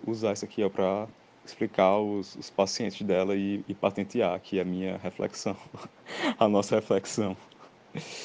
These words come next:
do, do quanto a privação, ela acaba desdobrando pra um, um caminho completamente diferente do que a gente queria de início. Ela escancara o verdadeiro sentido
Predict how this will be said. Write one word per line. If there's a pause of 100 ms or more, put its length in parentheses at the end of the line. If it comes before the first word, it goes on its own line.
(160)
do, (800)
do
quanto
a
privação, (220)
ela (1080)
acaba (160)
desdobrando
pra
um,
um
caminho
completamente
diferente
do
que
a
gente
queria
de
início. (600)
Ela
escancara (140)
o
verdadeiro
sentido